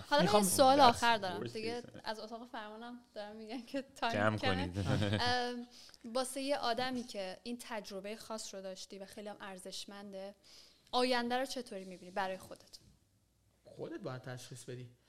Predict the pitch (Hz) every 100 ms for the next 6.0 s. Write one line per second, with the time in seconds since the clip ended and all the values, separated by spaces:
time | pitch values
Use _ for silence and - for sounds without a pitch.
0 | _ _ - 143 - 220 208 202 269 262
1 | 208 226 240 226 226 185 190 214 151 139
2 | - 214 160 139 156 196 196 156 147 147
3 | 131 175 156 - - - - - - 156
4 | 147 139 262 156 - 254 - - 196 185
5 | 165 160 240 208 180 185 190 269 233 165